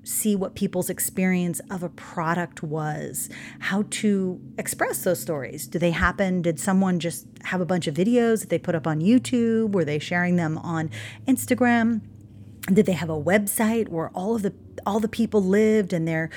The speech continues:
their different stories were fleshed out into, like, a one-page kind of thing? I'm thinking of Derek Halpern. He did that for his blog, The Converts, 'cause I was part of that.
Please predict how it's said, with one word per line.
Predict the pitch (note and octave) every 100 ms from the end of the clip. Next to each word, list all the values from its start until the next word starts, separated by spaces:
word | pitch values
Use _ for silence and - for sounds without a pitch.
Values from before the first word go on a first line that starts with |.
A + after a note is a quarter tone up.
| - - -
their | G3
different | F#3+ G#3 G#3 -
stories | - G#3+ G#3 G#3 -
were | E3 D3+
fleshed | - G3 G#3 -
out | G3 G3 G3+
into, | F3+
like, | D#3 D3+
a | -
one-page | D#3 F3+ G3+ G3 F#3 G3 G3 -
kind | - F3+
of | -
thing? | F3+ F#3 G#3 - - - -
I'm | F3
thinking | F#3 F3 D#3+
of | C#3
Derek | E3+ D3+ C3
Halpern. | D3 D3+ C3 F#3
He | F3+ D#3+
did | D#3+ D3
that | D3 -
for | E3+
his | D#3
blog, | - C#3+ D3
The | -
Converts, | - D3 D3 F3+ -
'cause | F3+
I | F3
was | E3 E3
part | - - - D3
of | D3 -
that. | D3 D#3